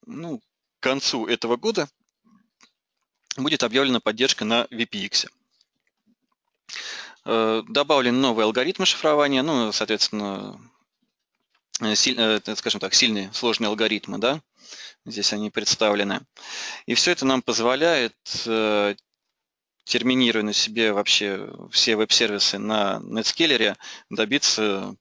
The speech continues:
показателя А плюс на Qualys, э, на сайте Qualys, S S L Labs. Э, так, следующие изменения коснулись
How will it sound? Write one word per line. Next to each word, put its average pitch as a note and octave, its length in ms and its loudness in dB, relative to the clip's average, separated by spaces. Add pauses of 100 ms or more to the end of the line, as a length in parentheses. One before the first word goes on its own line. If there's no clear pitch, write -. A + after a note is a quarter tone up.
(300)
показателя A2+ 580 2
А G#2+ 40 -4
плюс - 380 -8
на G2 300 -8 (120)
Qualys, G#2 440 -2 (2000)
э, G#2 240 2
на G#2 120 2
сайте - 240 0
Qualys, F#2 420 -4
S - 180 -6
S - 120 0
L G#2 180 -4
Labs. - 260 -6 (2250)
Э, A2+ 380 -4 (200)
так, - 300 -2 (1000)
следующие A2 880 0 (840)
изменения C#3+ 600 2
коснулись C3+ 800 2